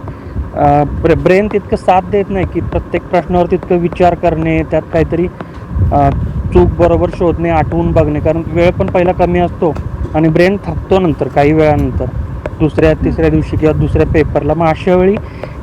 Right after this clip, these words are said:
Speaker 1: ही अडचण तुम्हाला यायची का, की त्याच प्रश्नाला थोडा वेळ दिला तर मी रिकॉल करून नीट सोडवू शकते, पण वेळ कमी आहे म्हणून किंवा ब्रेन थकलंय म्हणून आपण फक्त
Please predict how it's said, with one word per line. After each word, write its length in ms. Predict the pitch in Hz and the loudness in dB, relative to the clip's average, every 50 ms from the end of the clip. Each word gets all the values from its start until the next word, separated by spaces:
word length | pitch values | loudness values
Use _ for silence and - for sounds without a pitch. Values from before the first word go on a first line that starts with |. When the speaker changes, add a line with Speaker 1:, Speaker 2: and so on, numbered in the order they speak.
| - - | 0 2
Speaker 1:
ही 80 | 175 185 | 4 6
अडचण 340 | 190 185 180 - 196 185 | 6 4 2 0 -4 -6
तुम्हाला 400 | 185 - - 170 175 180 180 180 | -6 -4 -4 -2 0 0 0 2
यायची 400 | 185 180 180 175 160 156 - 165 | 2 2 2 2 2 0 -2 -4
का, 160 | 160 - 151 160 - - - - - - - - | -4 -4 -4 -6 -6 -8 -12 -10 -8 -6 -6 -6
की 60 | 165 | -6
त्याच 340 | 151 - - 190 190 196 - | -4 0 2 2 2 2 2
प्रश्नाला 460 | - 196 185 - 190 190 196 - - | 0 -2 -2 0 0 -2 -2 -2 0
थोडा 180 | 190 185 190 | 0 2 2
वेळ 240 | 190 190 190 190 196 185 | 2 2 2 0 0 0
दिला 220 | 190 196 180 165 143 - - - - 185 | 0 0 0 0 -2 -4 -10 -8 -4 -2
तर 80 | 175 | -2
मी 220 | 180 180 185 196 185 - - | 0 2 2 0 0 0 -2
रिकॉल 360 | 165 160 156 - 190 185 185 | -2 -2 -2 2 2 2 2
करून 240 | 175 190 185 185 185 | 2 0 0 0 0
नीट 160 | 185 190 180 | 0 -2 -2
सोडवू 300 | - - 190 170 175 185 | 0 0 2 4 4 2
शकते, 280 | 170 - - - - 160 | 2 0 -4 -4 -4 -4
पण 140 | 156 160 156 | -2 -2 0
वेळ 240 | 151 156 170 175 | 0 2 2 2
कमी 320 | 170 - 190 180 180 185 190 | 2 2 0 0 2 2 2
आहे 260 | 190 180 175 185 190 | 4 4 4 4 2
म्हणून 340 | 185 180 170 180 190 185 202 - - - - - - - - - - - - | 2 2 2 2 2 0 -2 -4 -10 -16 -16 -14 -14 -14 -12 -12 -12 -6 0
किंवा 160 | - 180 190 | 2 4 4
ब्रेन 280 | 185 170 190 185 196 202 | 4 4 4 2 2 0
थकलंय 380 | 185 - 175 165 - 185 185 190 | -2 -4 -6 -2 0 0 2 2
म्हणून 320 | 185 185 185 190 214 233 233 - - - - - - - - - - - - - | 2 0 0 0 0 -2 -4 -8 -14 -14 -14 -14 -14 -14 -14 -16 -16 -6 0 0
आपण 220 | 156 - 196 190 | 2 2 2 0
फक्त 280 | 180 190 180 - - | 0 0 -2 0 0